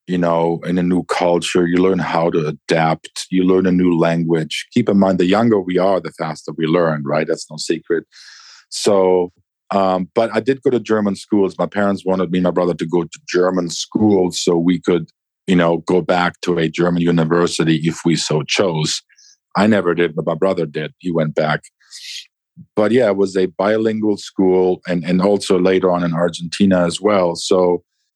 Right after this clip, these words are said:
it was challenging because we had to, you know, take every exam in both in English and in Spa-, sorry, German and Spanish, right? So when I graduated later in Argentina on the German school, it was called the Goethe Schule, you know, famous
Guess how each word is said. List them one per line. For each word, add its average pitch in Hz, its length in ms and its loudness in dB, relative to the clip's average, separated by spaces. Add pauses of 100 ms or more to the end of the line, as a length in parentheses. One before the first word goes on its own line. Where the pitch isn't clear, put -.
it 127 100 2
was 139 180 0
challenging 110 580 -2
because 104 500 -4
we 120 200 0
had 113 460 0
to, 104 140 -2 (280)
you 104 120 4
know, 95 200 2
take 101 340 0
every 110 360 2
exam 95 600 -2
in 87 120 -2
both 90 300 0
in 82 140 -8
English 87 400 -2
and 85 160 0
in 82 100 2
Spa-, - 300 -4
sorry, 90 320 2 (140)
German 101 480 4
and 101 240 2
Spanish, - 640 -8
right? 87 260 0
So - 140 0
when 90 160 0
I 90 80 2
graduated 90 880 0
later 87 240 0
in 85 60 -4
Argentina 90 800 0 (400)
on 90 100 0
the 87 80 2
German 90 380 2
school, 123 340 2
it 90 80 2
was 87 160 0
called 90 260 0
the 90 220 0
Goethe 113 500 2
Schule, 82 400 -2 (140)
you 85 140 -2
know, 101 160 0
famous 85 560 -2